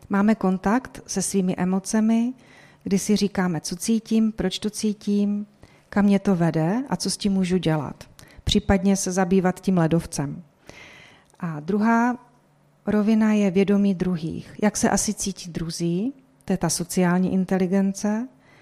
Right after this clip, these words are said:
a jak je to ovlivňuje. Vlastně pozorovat se snahou a s postojem pomoci, aby to mělo smysl, ten vztah, aby jsme ho mohli rozvíjet.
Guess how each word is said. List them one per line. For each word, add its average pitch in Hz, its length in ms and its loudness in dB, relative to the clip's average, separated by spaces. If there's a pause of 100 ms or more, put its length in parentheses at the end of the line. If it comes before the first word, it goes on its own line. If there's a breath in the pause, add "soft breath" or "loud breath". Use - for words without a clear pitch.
(340 soft breath)
a 190 40 0
jak 196 200 2
je 208 80 6
to 208 140 0
ovlivňuje. 170 760 0
Vlastně 196 640 -2
pozorovat 196 800 4 (300)
se - 160 -2
snahou 190 580 4
a 175 40 -2
s - 60 -2
postojem 190 480 2
pomoci, 175 520 0
aby 160 200 -4
to 185 120 -4
mělo 180 260 2
smysl, 170 380 -4
ten 170 200 -6
vztah, - 420 -10
aby 175 140 -2
jsme 202 180 2
ho 185 80 6
mohli 180 280 2
rozvíjet. 160 600 -6